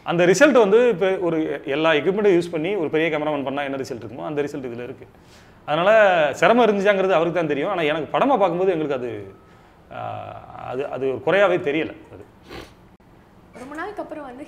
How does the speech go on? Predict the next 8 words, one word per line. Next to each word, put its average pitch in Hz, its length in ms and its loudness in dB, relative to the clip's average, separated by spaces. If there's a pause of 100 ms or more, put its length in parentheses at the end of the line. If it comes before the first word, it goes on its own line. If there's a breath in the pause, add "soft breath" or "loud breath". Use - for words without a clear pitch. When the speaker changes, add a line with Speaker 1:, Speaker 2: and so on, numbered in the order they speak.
Speaker 2:
heroine 262 260 -16
வந்து 220 320 -14
அழுது, 208 680 -10 (280)
எமோஷனலா 220 800 -12 (260)
ரொம்ப 254 160 -12
அழகா 233 360 -8
perform 214 320 -14
பண்ணியிருக்காங்க. 175 440 -18